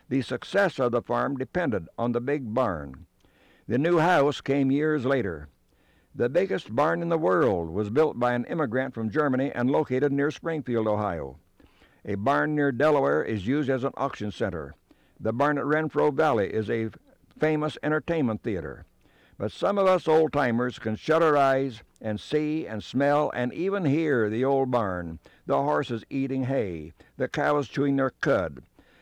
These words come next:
a chicken proudly cackling over a fresh-laid egg, the purring of a cat, and we can breathe in that special smell of the big barn.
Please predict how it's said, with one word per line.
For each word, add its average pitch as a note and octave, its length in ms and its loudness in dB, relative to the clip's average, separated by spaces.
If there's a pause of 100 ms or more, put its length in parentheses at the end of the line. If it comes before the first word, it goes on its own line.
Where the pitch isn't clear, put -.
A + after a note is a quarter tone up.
a A#2+ 160 0
chicken G#2+ 440 -2
proudly C#3 440 0
cackling C3 520 -6
over B2+ 280 -2
a A#2 40 -2
fresh-laid B2 720 -2 (120)
egg, F2 440 -2 (220)
the A#2+ 140 0
purring D3+ 440 2
of C#3 100 0
a C3 80 -4
cat, A2+ 320 -2 (400)
and A2+ 180 -4
we A#2 80 -2
can G#2 220 -4
breathe D3+ 600 0
in G#2 320 -2
that G2+ 240 -6
special C#3+ 640 -4
smell A2 560 0 (460)
of A2 140 0
the G2+ 80 0
big G#2+ 280 0
barn. C2+ 500 -2